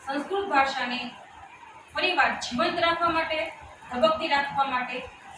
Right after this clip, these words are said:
સંસ્કૃત બોર્ડની રચના કરવામાં આવી. અને આ સંસ્કૃત બોર્ડે આ સંસ્કૃત સપ્તાહની ઉજવણી માટેના ઘણા બધા પ્રયત્નો કર્યા.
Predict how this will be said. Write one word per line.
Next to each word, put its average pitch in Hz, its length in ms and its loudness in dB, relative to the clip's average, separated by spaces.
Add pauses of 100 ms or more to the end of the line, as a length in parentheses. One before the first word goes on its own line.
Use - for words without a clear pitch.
સંસ્કૃત 311 460 -4
બોર્ડની 254 240 -2
રચના - 300 -6
કરવામાં - 360 -10
આવી. - 380 -16
અને - 140 2
આ 330 140 2
સંસ્કૃત 339 440 -2
બોર્ડે 320 380 2 (460)
આ - 240 4
સંસ્કૃત 330 540 -2
સપ્તાહની 294 420 0
ઉજવણી 294 360 -2
માટેના 254 440 0
ઘણા 269 280 2
બધા 220 200 -4
પ્રયત્નો 226 460 -6
કર્યા. 214 260 -6